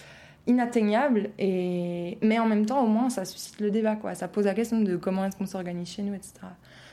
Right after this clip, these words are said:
Donc au départ, c'était pas du tout évident. Euh, je faisais mes études d'architecture d'un côté, et puis de l'autre côté, je m'investissais au cercle féministe de l'U L B,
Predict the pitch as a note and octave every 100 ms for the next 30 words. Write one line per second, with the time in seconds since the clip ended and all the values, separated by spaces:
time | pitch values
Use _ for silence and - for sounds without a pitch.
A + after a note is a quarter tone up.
0 | - G3+ G#3+ G#3 B3+ B3 G#3+ F3+ F3 F3+
1 | F3 E3+ E3+ F3+ G#3+ G3+ E3+ E3 E3 E3
2 | - E3+ F3 E3+ E3+ E3+ D#3+ E3 E3 D#3+
3 | - - D#3 F3+ E3 E3+ D#3+ A#3+ G#3+ E3+
4 | F3 - E3+ G3+ G3 F3 E3+ - - E3+
5 | F#3+ F3+ F3 E3+ F3+ F3 F3 E3 E3+ E3
6 | E3 G#3